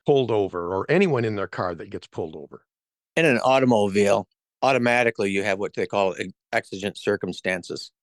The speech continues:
Speaker 2: But we would need to look at probable cause. If you're a concealed pistol license holder,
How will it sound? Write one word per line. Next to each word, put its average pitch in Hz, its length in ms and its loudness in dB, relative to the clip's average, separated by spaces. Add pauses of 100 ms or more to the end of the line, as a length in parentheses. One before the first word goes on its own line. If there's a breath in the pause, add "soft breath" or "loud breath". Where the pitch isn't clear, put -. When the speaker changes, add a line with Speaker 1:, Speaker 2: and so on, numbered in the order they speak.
(500 loud breath)
Speaker 2:
But 101 160 4
we 147 140 6
would 131 160 2
need 113 300 2
to 104 520 -2
look 113 160 2
at - 160 -6
probable 98 420 -2
cause. 85 320 -4
If - 120 -8
you're 143 100 4
a 151 60 0
concealed 131 380 0
pistol 123 260 0
license 113 340 2
holder, 107 320 2